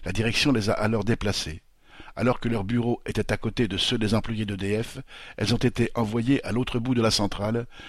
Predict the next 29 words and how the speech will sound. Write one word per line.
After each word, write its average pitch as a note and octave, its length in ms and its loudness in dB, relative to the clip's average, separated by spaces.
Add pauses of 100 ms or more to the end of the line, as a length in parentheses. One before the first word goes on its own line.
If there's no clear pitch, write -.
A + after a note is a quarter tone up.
(120)
ce - 140 2
qui - 140 0
pose A#2 240 -2
des G#2 100 2
problèmes A#2 580 2
pour G2+ 140 -6
le G#2 60 -2
suivi A2+ 300 2
du G2+ 120 -2
travail. E2 460 -6 (1000)
C'est G#2+ 140 0
devant B2+ 220 4
cette B2 160 4
situation A2+ 640 2 (240)
que - 80 -4
les A2+ 100 4
travailleuses B2 640 6
ont A2+ 100 2
décidé B2 340 4
de A#2 80 2
se - 140 4
mettre A2+ 240 6
en G#2 60 4
grève G#2+ 400 0 (280)
pour G#2 140 -4
faire A2 180 0
connaître B2+ 360 4
leur G2+ 100 0
situation A2 680 0